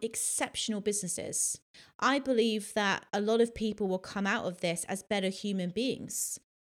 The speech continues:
You know, it's a simple question to say, you know, "Am I gonna go through this or am I gonna grow through this?"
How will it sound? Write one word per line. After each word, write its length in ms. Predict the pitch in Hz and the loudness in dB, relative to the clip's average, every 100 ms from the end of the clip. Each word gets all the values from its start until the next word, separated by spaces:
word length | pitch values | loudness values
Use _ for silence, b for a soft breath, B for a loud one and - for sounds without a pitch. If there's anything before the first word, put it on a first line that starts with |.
| _ _ | _ _
You 140 | 240 233 | 2 4
know, 60 | |
it's 140 | 220 226 | 4 2
a 60 | |
simple 500 | 220 - 311 320 240 | 2 2 0 0 0
question 420 | 220 233 170 220 185 | 2 0 0 -2 -4
to 120 | 185 | -4
say, 320 | - 220 196 | 0 4 4
you 160 | 175 185 | 2 0
know, 160 | 175 - | -2 -2
"Am 180 | 208 240 | 0 2
I 140 | 247 | 2
gonna 220 | 233 180 | 0 -2
go 360 | 170 - 202 269 | -4 0 2 0
through 280 | 285 294 294 | -2 -6 -2
this 320 | 320 339 - | -2 -2 -2
or 120 | 220 - | -4 -2
am 160 | 185 | -2
I 80 | 196 | -2
gonna 240 | 190 185 165 | -2 -2 -4
grow 340 | 170 170 208 | -4 0 0
through 280 | 214 - 147 | -2 -6 -8
this?" 500 | - - - - | -8 -6 -4 -2